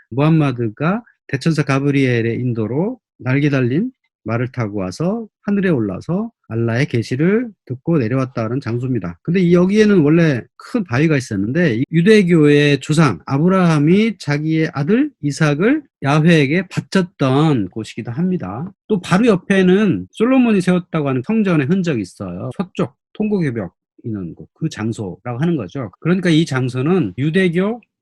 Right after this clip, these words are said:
기독교, 이슬람교의 공동 조상인 아브라함이 이삭을 하나님께 바쳤던 그 장소, 아주 신성한 장소에 세워진 황금도 모스크라고 할 수 있습니다. 그러니까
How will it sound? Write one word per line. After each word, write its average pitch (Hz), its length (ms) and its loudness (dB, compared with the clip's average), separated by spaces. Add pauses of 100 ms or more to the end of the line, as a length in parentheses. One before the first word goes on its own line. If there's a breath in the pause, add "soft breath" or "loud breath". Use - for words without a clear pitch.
기독교, 175 720 -4
이슬람교의 143 880 2
공동 165 640 2
조상인 131 680 -2
아브라함이 165 1080 0
이삭을 147 720 -2
하나님께 185 560 -2
바쳤던 - 600 -10
그 147 180 -2
장소, 110 520 -6
아주 139 140 -10
신성한 190 540 -2
장소에 127 720 -4 (400 loud breath)
세워진 202 720 -2 (320)
황금도 190 400 -2
모스크라고 107 960 -10
할 123 140 -14
수 - 100 -14
있습니다. 98 540 -16
그러니까 190 640 -2